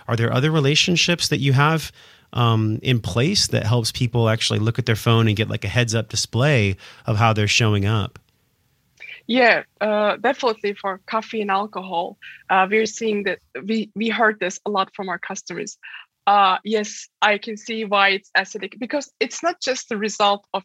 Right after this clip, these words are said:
Speaker 2: your P H. It also comes to the recommendations area.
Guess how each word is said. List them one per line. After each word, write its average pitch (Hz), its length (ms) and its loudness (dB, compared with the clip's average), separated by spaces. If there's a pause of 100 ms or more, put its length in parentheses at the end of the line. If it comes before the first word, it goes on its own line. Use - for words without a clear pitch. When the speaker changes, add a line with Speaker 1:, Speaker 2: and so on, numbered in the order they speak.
Speaker 2:
your 165 160 -8
P - 240 -8
H. - 340 -8 (300)
It 214 100 2
also 247 300 0
comes 208 440 -6
to 185 80 -12
the 185 80 -14
recommendations 180 920 -6
area. 170 440 0